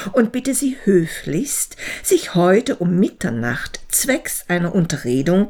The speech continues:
mit mir in meinem Clubsessel freundlichst materialisieren zu wollen.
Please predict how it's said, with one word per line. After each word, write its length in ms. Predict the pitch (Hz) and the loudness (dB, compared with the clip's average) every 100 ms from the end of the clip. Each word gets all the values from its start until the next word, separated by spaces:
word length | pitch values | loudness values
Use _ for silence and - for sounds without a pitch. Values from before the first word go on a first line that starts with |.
| - | 2
mit 200 | 170 165 | 2 2
mir 400 | 165 180 214 254 - - - - | 4 4 4 0 -8 -12 -6 2
in 200 | 294 233 | 6 6
meinem 360 | 226 226 233 | 6 4 2
Clubsessel 1000 | - 285 339 - - - - 120 - 117 | 0 0 0 -2 -10 -4 -2 -2 -2 -4
freundlichst 1000 | - 165 156 165 247 277 - 277 269 - | -4 -2 2 4 2 -2 -2 -2 -2 0
materialisieren 1400 | 220 180 254 294 311 285 175 143 220 214 262 262 113 110 | 4 4 2 -2 2 4 4 4 2 2 4 4 2 -2
zu 220 | - 110 | -2 -4
wollen. 440 | 107 101 101 90 | -2 -2 -2 -4